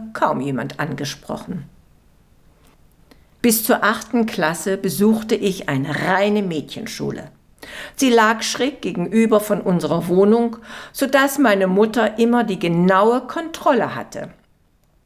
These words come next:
Ein zu spät nach Hause kommen war schlechterdings unmöglich. Seit einem Jahr aber ging ich zur Oberschule, weit weg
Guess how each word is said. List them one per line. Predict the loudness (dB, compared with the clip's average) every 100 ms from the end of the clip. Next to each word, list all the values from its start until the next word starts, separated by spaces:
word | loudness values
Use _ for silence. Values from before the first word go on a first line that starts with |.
| _ _ _ _ _
Ein | -12 -10
zu | -10 -8
spät | -8 2 4 4
nach | 0 -4
Hause | -2 -2 -2
kommen | -2 -2 -2 -6 -10 -16 -20 -10
war | -6
schlechterdings | -4 -2 -2 -4 -6 -4 -4 -6 2
unmöglich. | 4 4 2 -2 -4 -10 -20 -20 _ _ _ _ _ _ _ _ _ _
Seit | -6 -4 -4 -4
einem | 2 4 4
Jahr | 4 0 2 0 0 2
aber | 2 2
ging | 0 0 0
ich | 0 -2
zur | -2 0
Oberschule, | 0 0 -4 -6 -2 -2 -2
weit | -2 2 4 4 0 -4 -6
weg | -6